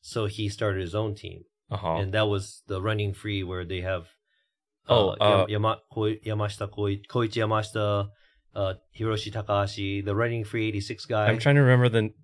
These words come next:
Speaker 2: the, the, the leader.
Speaker 1: Who, uh,
Speaker 2: He had the pink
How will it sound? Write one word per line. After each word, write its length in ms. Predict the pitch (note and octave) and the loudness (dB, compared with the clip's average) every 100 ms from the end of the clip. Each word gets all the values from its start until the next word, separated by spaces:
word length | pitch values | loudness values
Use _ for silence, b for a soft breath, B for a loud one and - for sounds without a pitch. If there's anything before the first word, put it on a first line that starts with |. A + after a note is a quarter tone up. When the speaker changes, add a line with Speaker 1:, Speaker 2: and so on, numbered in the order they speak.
| _ | _
Speaker 2:
the, 280 | A2+ G#2+ G#2 - _ _ - | 4 4 4 -6 _ _ -8
the, 260 | - G2+ G#2 - | -2 0 0 0
the 120 | G#2 | 2
leader. 460 | G2+ B2+ G#2+ E2 D#2 _ _ _ _ _ _ _ _ _ _ _ _ | 4 6 6 6 0 _ _ _ _ _ _ _ _ _ _ _ _
Speaker 1:
Who, 180 | B2+ B2+ - | -6 -6 2
uh, 640 | B2 A2+ G#2+ G2+ G2 F#2+ - _ _ _ _ _ _ _ _ _ - _ | 2 4 2 0 -2 -4 -8 _ _ _ _ _ _ _ _ _ -20 _
Speaker 2:
He 140 | - | 0
had 140 | A#2 G#2+ | 2 2
the 60 | |
pink 320 | G#2+ - A#2+ | 0 2 0